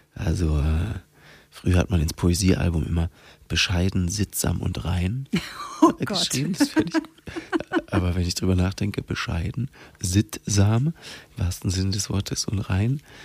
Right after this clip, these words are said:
Speaker 1: wäre was, was ich mir gerne zuschreiben würde. Aber wahrscheinlich, wenn das Menschen machen, die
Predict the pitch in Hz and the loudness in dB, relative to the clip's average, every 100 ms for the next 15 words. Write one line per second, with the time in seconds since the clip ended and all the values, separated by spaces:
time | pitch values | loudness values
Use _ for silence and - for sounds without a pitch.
0 | - - 110 135 120 135 110 120 104 104 | -16 0 2 4 2 4 0 2 2 2
1 | 101 90 - - - - 85 - - - | 2 0 -2 -4 -4 -2 -2 -2 -6 -16
2 | - _ 90 85 80 - 87 87 87 92 | -20 _ 0 2 2 0 0 0 -2 0
3 | 92 98 98 - - - - - 95 92 | 2 2 2 -2 -14 -18 -18 -4 -2 0
4 | - 95 - - 90 - 92 87 _ _ | 2 2 2 2 2 2 0 0 _ _
5 | _ _ - 87 87 78 | _ _ 2 4 4 2